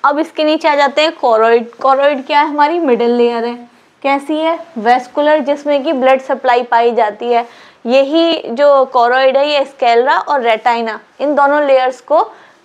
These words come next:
supply पहुंचाने का काम करती है, nutrition provide कराती है। अब इसमें क्या है? देखिए ये इस तरीके से है, ठीक है। ये इसकी आगे ऊपर वाली कौन सी है? sclera। sclera के आगे क्या आ गया? ये cornea, ठीक है।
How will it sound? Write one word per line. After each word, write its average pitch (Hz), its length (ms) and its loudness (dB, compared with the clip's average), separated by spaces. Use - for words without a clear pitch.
supply 262 340 0
पहुंचाने 233 440 -4
का 285 140 -2
काम 226 360 -4
करती 190 260 -4
है, 254 60 0
nutrition 277 640 -2
provide 220 460 0
कराती 185 460 -6
है। 190 140 -8
अब 339 180 0
इसमें 330 400 -6
क्या 277 140 2
है? 226 200 -2
देखिए 240 300 -4
ये 320 220 -4
इस 311 200 -8
तरीके 277 380 -4
से 214 120 -8
है, 175 160 -6
ठीक 240 180 -2
है। 339 180 -2
ये 262 240 2
इसकी - 280 -4
आगे 240 400 0
ऊपर 269 280 -4
वाली 277 260 -2
कौन 277 200 -2
सी 285 160 -6
है? 277 140 0
sclera। 254 680 0
sclera 262 480 0
के 269 120 -4
आगे 262 280 0
क्या 277 200 0
आ 269 60 2
गया? 277 140 0
ये 277 220 -2
cornea, 240 760 -2
ठीक 269 140 -10
है। 339 160 -6